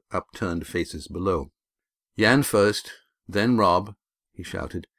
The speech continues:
taking a turn of the belts around a spur of rock. They all saw what had to be done.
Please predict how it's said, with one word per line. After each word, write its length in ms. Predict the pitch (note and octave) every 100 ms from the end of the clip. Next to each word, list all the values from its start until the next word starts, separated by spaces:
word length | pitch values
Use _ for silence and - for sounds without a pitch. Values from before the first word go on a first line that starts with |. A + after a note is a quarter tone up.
| _ _ -
taking 320 | G#2+ F#2+ F#2
a 40 |
turn 280 | E2+ - F#2+
of 80 | F#2+
the 80 | E2+
belts 320 | F#2 F2 -
around 300 | F#2 F2 F2
a 40 |
spur 380 | - - F2+ F2
of 80 | D#2+
rock. 360 | F2+ D#2 - _ _ _ _ _ _ _ _ _ _ _ _
They 160 | G2 F#2
all 240 | F#2+ E2+
saw 340 | - - F2+
what 220 | D2+ D2 -
had 240 | F2+ D2+
to 40 |
be 120 | - -
done. 340 | F#2+ D#2 D#2+